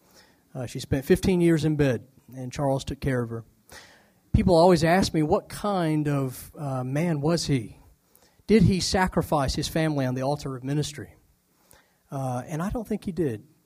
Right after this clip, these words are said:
You know, he included his family in the ministry. Both Charles and Thomas both became preachers in their own, in their own right. Uh,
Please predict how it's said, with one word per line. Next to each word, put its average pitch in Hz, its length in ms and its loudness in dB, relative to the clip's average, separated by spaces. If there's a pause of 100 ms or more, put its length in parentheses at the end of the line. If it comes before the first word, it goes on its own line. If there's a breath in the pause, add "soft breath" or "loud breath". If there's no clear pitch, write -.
(140)
You 147 140 -12
know, 131 80 -6
he 196 180 0
included 185 540 4
his 139 160 0
family 139 480 -4
in 247 140 6
the 214 80 4
ministry. 131 480 -4
Both 170 260 4
Charles 160 400 4
and 143 100 -2
Thomas 160 380 0
both 160 400 -2
became 143 480 -2 (300 soft breath)
preachers 156 420 4
in 143 120 2
their 131 180 -2
own, 147 520 0
in 139 120 -8
their 131 180 -2
own 156 200 2
right. 127 420 -6 (1000)
Uh, 131 380 -12